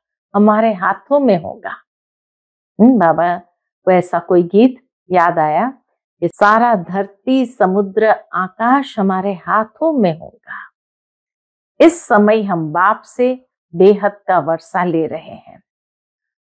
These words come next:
तुम हो गुप्त warriors, शिव शक्ति सेना।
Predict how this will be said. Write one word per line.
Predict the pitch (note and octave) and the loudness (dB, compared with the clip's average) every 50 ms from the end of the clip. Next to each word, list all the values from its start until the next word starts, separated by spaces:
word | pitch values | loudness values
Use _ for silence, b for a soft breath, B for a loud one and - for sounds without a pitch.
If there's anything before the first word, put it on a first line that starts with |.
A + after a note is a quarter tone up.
| _ - F#4 | _ 4 6
तुम | G4 G#4 A4 G4 F4+ | 6 6 6 4 4
हो | G4 | 0
गुप्त | F4+ C4 G#3+ - F4 F4+ - - - A3+ | -2 -2 -2 -2 -2 -2 -4 -4 -2 -2
warriors, | G#3 F3+ E3+ D#3 E3 F3 G3+ A#3 C#4 B3+ - - - - - _ _ _ _ _ _ _ _ _ _ _ _ _ _ _ | 0 0 0 0 0 0 -2 -2 -4 -4 -6 -8 -14 -20 -20 _ _ _ _ _ _ _ _ _ _ _ _ _ _ _
शिव | - - - - D4+ E4 E4 | -20 -6 0 2 4 4 4
शक्ति | D4 - - G#3+ - - - _ - A#3+ A#3 A3 | 2 -2 -2 -4 -4 -4 -6 _ -2 -2 0 0
सेना। | A3+ - - C#3+ - - E2+ - - - - | 0 0 -2 -2 -2 -4 -12 -18 -20 -20 -20